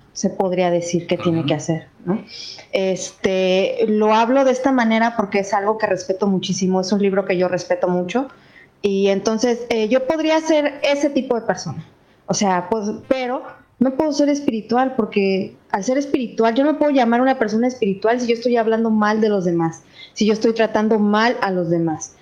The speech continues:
Speaker 1: si me estoy tomando todo personal. La espiritualidad no tiene nada que ver con eso.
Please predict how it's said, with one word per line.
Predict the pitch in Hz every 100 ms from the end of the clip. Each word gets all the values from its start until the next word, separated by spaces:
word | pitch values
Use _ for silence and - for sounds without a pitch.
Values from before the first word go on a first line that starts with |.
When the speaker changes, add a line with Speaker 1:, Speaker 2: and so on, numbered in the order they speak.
| - -
Speaker 1:
si | - - 214 214 214 226
me | 220
estoy | 226 240
tomando | 269 262 247 247 247
todo | 254 233 240 233
personal. | 226 196 196 185 196 190 - - -
La | 175 214
espiritualidad | 208 226 220 214 196 196 202 220
no | 226 220 226
tiene | 233 233 240 220
nada | 208 247 240 -
que | 190
ver | 196
con | 202 185
eso. | 185 170 147